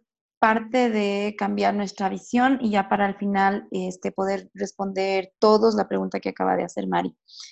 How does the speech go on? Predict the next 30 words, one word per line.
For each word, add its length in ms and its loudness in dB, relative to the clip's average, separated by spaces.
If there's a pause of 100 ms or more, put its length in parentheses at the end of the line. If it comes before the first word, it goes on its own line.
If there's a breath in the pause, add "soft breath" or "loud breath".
(460 loud breath)
Parte 260 2
de 100 4
cambiar 520 2
nuestra 360 -4
visión 440 -2
con 160 0
respecto 540 -6
a 60 2
la 100 0
infancia 560 -2
y 100 0
al 240 2
aprendizaje 840 0
y 80 0
a 40 0
la 80 -2
educación 600 -2 (320 loud breath)
es 140 4
entender 420 4
que 100 2
la 100 4
educación 680 2
no 120 4
es 180 2
algo 300 6
que 80 2
empieza 420 0
con 140 0
la 60 2
escolarización, 1000 0